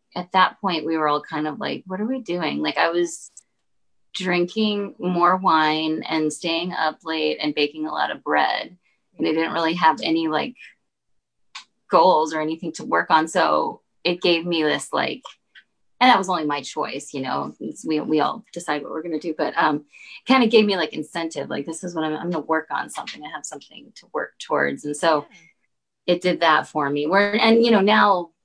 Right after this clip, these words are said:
Speaker 1: that we're kind of in a different phase of covid, I've changed my lifestyle <laughs> around a bit. So
Speaker 2: Yeah.
Speaker 1: earlier to bed, less wine.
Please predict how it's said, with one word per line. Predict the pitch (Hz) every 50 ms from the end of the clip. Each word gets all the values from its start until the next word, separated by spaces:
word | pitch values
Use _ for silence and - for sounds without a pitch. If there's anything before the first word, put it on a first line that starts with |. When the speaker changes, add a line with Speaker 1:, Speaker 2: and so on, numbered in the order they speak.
| _ _ _ _ _
Speaker 1:
that | 175 160 -
we're | 156 156 -
kind | - 180 180 - - -
of | 208 170
in | 147
a | -
different | 156 - 156 147 - -
phase | 156 143 139
of | - -
covid, | - 147 139 147 151 -
I've | - - - _ _ _ _ _ -
changed | - 160 147 143 - 151
my | 143 -
lifestyle | - - - - - - - - 160 151 160 180
<laughs> | 180 175
around | 170 165 180 - - 165 - _ -
a | 254 - -
bit. | - - - - 214
So | 185 - 170 - - - _ _ _ _ _ _ _ _ _ -
Speaker 2:
Yeah. | - - 240 190 - - _ _ _ _ -
Speaker 1:
earlier | 202 202 214 202 190 190 180
to | 175
bed, | 175 - 160 147 151 151 - 175 180 190
less | 165 160 - -
wine. | - - - - 214 180 -